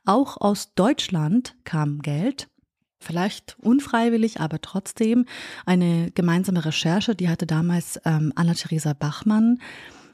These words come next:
zusammen mit verschiedenen anderen KollegInnen von Sveriges Radio, ähm, also Sveriges, glaub ich, sagt man das, <laughs> Radio, ähm, von der N Z Z am Sonntag und so weiter,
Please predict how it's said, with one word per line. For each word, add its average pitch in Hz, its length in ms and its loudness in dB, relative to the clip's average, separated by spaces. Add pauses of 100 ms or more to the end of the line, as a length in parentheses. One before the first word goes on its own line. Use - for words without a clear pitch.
zusammen 180 440 4
mit 170 200 0
verschiedenen 165 580 -2
anderen 180 380 0
KollegInnen 160 760 2
von 208 560 2
Sveriges 165 720 0
Radio, 165 800 0
ähm, 160 180 -2
also 147 200 -6
Sveriges, 185 560 0
glaub 240 240 0
ich, 240 80 -6
sagt 233 240 -4
man 233 80 0
das, 240 160 2 (300)
<laughs> 302 320 -4
Radio, 180 680 2 (120)
ähm, 160 280 2
von 160 280 0
der 151 120 -2
N 165 160 2
Z - 220 0
Z - 600 -2
am 165 180 0
Sonntag 170 640 0
und 180 160 0
so 156 120 -6
weiter, 156 400 0